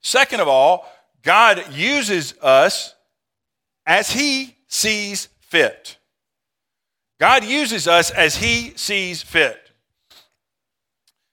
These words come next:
God had a very special and unique purpose for Mary. Verse thirty-one tells us what it is,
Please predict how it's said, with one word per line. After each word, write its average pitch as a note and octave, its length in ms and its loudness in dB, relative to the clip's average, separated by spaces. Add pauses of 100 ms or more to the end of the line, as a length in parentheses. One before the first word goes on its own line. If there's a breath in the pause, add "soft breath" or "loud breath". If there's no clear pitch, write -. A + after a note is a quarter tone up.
(220)
God A#3+ 260 4
had G#3 160 2
a F3+ 80 2
very A3+ 340 0
special A3+ 640 0
and F#3+ 200 -6
unique F#3+ 440 -6
purpose E3+ 460 -2
for - 220 -8
Mary. C3+ 400 -2 (1040)
Verse F3+ 260 2
thirty-one G3 840 -2 (340)
tells E3 260 2
us E3+ 140 -8
what F#3 160 -2
it E3+ 80 -2
is, D3 300 -2